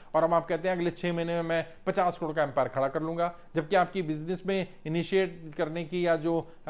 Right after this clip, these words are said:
स्टार्टिंग कॉस्ट है, वो पचास लाख भी नहीं है, तो कैसे आप पचास करोड़ पे पहुंच जाएंगे? पांच, दस, पन्द्रह वर्ष पहले नाम कमा लीजिए, इंडस्ट्री में अपने आप को एस्टैब्लिश कर लीजिए,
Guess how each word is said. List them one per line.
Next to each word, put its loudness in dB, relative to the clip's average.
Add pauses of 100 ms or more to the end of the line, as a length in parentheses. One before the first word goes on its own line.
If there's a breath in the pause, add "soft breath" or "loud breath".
(340)
स्टार्टिंग 2
कॉस्ट 6
है, 6
वो 0 (120)
पचास 0
लाख 4
भी -4
नहीं -6
है, -10 (240)
तो -8
कैसे 0
आप 0
पचास 0
करोड़ -2
पे 0
पहुंच -2
जाएंगे? -8 (400)
पांच, 0
दस, -2
पन्द्रह 0
वर्ष 0
पहले -2
नाम 0
कमा 0
लीजिए, -2 (180 loud breath)
इंडस्ट्री -4
में 0
अपने -2
आप -2
को -2
एस्टैब्लिश 0
कर 0
लीजिए, 0